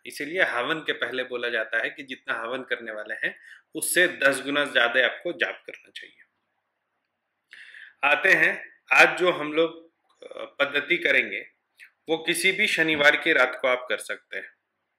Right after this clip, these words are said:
ठीक है, लेकिन इसका जो पूजन विधि है वो शनिवार सुबह को आपको करना होगा।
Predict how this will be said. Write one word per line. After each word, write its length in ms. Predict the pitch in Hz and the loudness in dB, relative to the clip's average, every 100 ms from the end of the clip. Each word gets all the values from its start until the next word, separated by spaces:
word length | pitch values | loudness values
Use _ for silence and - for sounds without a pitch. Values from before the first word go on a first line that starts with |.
| _ _ _ _ _ _ | _ _ _ _ _ _
ठीक 160 | 127 - | -8 -2
है, 360 | 131 - - _ _ - _ _ _ 123 | -4 -4 -18 _ _ -20 _ _ _ -8
लेकिन 260 | 143 185 | -4 -2
इसका 400 | 190 151 - 180 | -2 -2 4 6
जो 340 | 190 185 190 170 - _ _ _ _ _ _ _ _ _ - | 6 6 2 0 -6 _ _ _ _ _ _ _ _ _ -10
पूजन 360 | 165 165 190 180 | -4 4 6 6
विधि 240 | 170 147 | 0 -6
है 220 | 131 180 | -4 -2
वो 140 | 180 156 | -2 -2
शनिवार 460 | 147 143 139 170 | -2 0 2 2
सुबह 380 | - - 131 131 | 0 -8 -6 -6
को 160 | 131 123 | -2 -4
आपको 260 | - 139 | -4 -12
करना 340 | 117 110 107 98 | -8 -8 -6 -12
होगा। 500 | 92 - - - | -12 -20 -20 -20